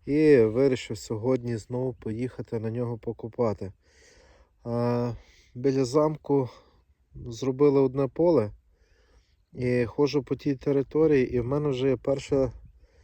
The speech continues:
е, цікава знахідка тих часів. Зараз вам, е, покажу.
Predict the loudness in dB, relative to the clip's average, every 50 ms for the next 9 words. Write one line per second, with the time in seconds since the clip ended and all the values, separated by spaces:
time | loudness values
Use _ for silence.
0 | _ -20 -20 -20 -20 _ -16 -8 -4 -2 0 0 -2 -2 -4 -6 2 4 4 6
1 | 6 4 2 0 -2 -2 0 -2 -6 -6 -2 -4 -4 -2 -2 -4 -4 -4 -4 -6
2 | -6 -6 -4 -4 -2 0 -2 -2 -4 -8 -20 -20 -20 _ -20 -18 -14 -14 -14 -14
3 | -16 -20 -18 -18 -16 -10 -6 0 2 2 4 4 2 0 4 4 4 4 4 0
4 | -6 -10 -14 -12 -8 -4 -4 -2 -2 0 0 -2 -2 -4 -6 -8 -2 2 2 4
5 | 2 2 -2 -8 -10